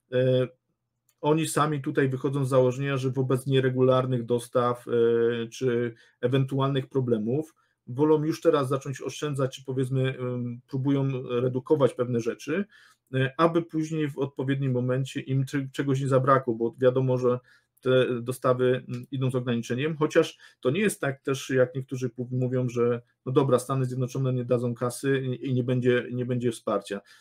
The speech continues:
To wsparcie idzie też od innych partnerów. Wiadomo, że nie jest na poziomie Stanów Zjednoczonych, natomiast idzie.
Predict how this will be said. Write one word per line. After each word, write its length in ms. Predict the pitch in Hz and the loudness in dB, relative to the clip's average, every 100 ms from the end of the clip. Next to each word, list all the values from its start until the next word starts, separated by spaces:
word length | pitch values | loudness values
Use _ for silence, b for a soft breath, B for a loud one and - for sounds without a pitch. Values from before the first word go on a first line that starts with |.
| _ | _
To 100 | 147 | -6
wsparcie 380 | 135 180 160 160 | 0 0 2 -2
idzie 140 | 147 | -4
też 220 | 139 151 - | -4 -4 -4
od 220 | 147 139 | -8 -4
innych 340 | 185 180 131 | -4 -2 -2
partnerów. 460 | - 120 131 113 113 | -4 -4 -2 -2 2
Wiadomo, 320 | 127 147 165 | 2 4 2
że 120 | 139 | 0
nie 120 | 131 | 0
jest 160 | 135 131 | 0 -2
na 80 | 123 | -4
poziomie 500 | 131 127 127 123 120 | -2 -2 0 0 -2
Stanów 260 | - 127 | -4 -4
Zjednoczonych, 520 | 120 120 117 117 147 202 | -2 -4 -4 -6 -6 -8
natomiast 420 | 208 269 254 247 | -8 -8 -6 -4
idzie. 380 | 185 127 110 | -2 0 0